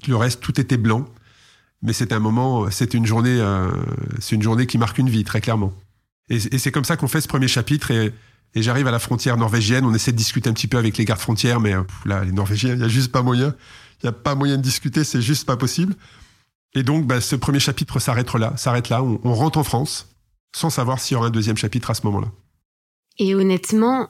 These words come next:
Speaker 2: je, tu parlais tout à l'heure d'un ressenti moins quarante-cinq degrés. Comment est-ce qu'on se prépare à une, à une telle traversée ?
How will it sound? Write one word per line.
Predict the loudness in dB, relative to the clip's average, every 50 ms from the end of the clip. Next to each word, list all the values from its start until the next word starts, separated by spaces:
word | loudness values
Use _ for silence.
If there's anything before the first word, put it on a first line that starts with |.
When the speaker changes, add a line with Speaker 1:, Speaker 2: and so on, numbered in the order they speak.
| _ -8
Speaker 2:
je, | -6 -2 -2 0 0 0
tu | -2 -4 -4 -2
parlais | 0 2 2 2 0
tout | 0 -2 0
à |
l'heure | 0 2 2 2
d'un | 2 2 2
ressenti | 2 2 0 0 0 -2 -2 -2 -2 0 2 2
moins | 4 4 4 2
quarante-cinq | 2 0 0 2 0 0 0 0 0 2
degrés. | 2 2 2 2 2 0 0
Comment | 2 2 4 4 4 4
est-ce | 2 0 -2 -2
qu'on | -2 -2
se | 0 0 -2 -4
prépare | -4 -2 -2 -2 0 0 0 0 0 0 0
à | 2
une, | 4 4 4 4
à | 4 2 2 0 0 2
une | 2 4 4 2
telle | 0 0 0 2 4 4 4 4 2 2
traversée ? | 0 0 2 2 2 0 0 0 0 -2 -2